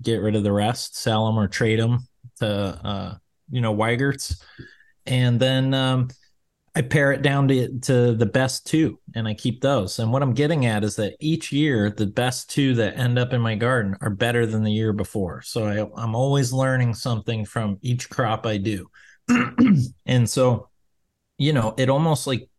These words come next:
in a way devalues the previous work because I, I always anticipate getting something better. And so I've gotten over that feeling of, like, "Oh, I'm in love with my work. I have to, I have to hold on to this forever and ever and ever and ever and ever."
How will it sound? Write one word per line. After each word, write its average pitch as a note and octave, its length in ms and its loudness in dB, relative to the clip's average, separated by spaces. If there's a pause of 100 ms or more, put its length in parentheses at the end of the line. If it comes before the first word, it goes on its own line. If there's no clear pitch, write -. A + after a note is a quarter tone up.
(140)
in C3 120 2
a A#2+ 80 4
way C3 300 2
devalues A2+ 720 0
the - 80 -8
previous G#2+ 500 -2
work C3 380 0
because G#2 300 -2
I, G#2+ 200 0 (120)
I A2 100 -2
always B2 240 0
anticipate A2 720 -4
getting A2+ 260 -2
something G2 440 -4
better. G#2 400 -2 (440)
And A#2 160 -2
so C3 120 0
I've A#2+ 100 -2
gotten C#3+ 260 -2
over B2+ 240 2
that A#2 220 -2
feeling A#2 400 0
of, G2 140 -2
like, G#2+ 340 -2 (580)
"Oh, - 60 -2
I'm A2+ 260 0
in G#2+ 120 0
love A2+ 240 2
with - 140 -4
my G#2+ 140 0
work. G2+ 440 0
I G#2 80 0
have G2+ 260 -4
to, F#2+ 240 0
I A2+ 60 -2
have G#2+ 120 -6
to G2 80 -6
hold A2 240 0
on G#2+ 140 2
to G#2 60 0
this G2 200 0
forever G2+ 380 0
and G2+ 100 2
ever G2+ 200 0
and G2+ 120 0
ever G2 220 -2
and F#2+ 140 -2
ever F#2 200 -2
and F#2+ 120 -2
ever." F2 240 -4